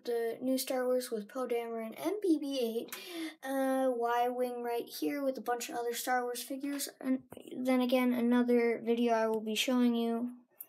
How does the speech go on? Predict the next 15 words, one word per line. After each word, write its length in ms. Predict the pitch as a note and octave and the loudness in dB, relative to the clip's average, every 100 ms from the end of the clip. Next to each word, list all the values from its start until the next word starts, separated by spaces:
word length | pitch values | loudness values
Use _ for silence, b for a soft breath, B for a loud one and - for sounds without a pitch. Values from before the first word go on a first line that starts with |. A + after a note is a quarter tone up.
| - | -10
more 220 | G#3+ G#3 | -8 -6
Star 280 | G3+ A#3 A3+ | -2 0 2
Wars, 180 | A3 G#3+ | 0 -4
Star 300 | - G3+ G3+ | -4 -2 -2
Wars, 180 | G3+ | -2
Star 160 | - G3 | -2 -2
Wars, 180 | G3 G#3 - _ - | -2 -4 -16 _ -10
Star 240 | - A3 | 0 2
Wars, 180 | G#3+ G#3+ b b | 0 -2 b b
Star 360 | - - C#4+ C#4 | -8 0 0 2
Wars, 240 | C#4 C4 - B B B | 0 -4 -6 B B B
and 1080 | D4 C#4+ C#4+ C#4 C4+ C4+ B3+ B3 A3+ A3 - - _ | 0 2 0 0 0 0 2 2 0 -8 -12 -16 _
more 220 | - G#3 G3+ | -12 -10 -8
Power 380 | - C4 C4 | -2 2 4
Miners. 460 | C4 B3 B3 B3 B3 | 6 8 10 8 6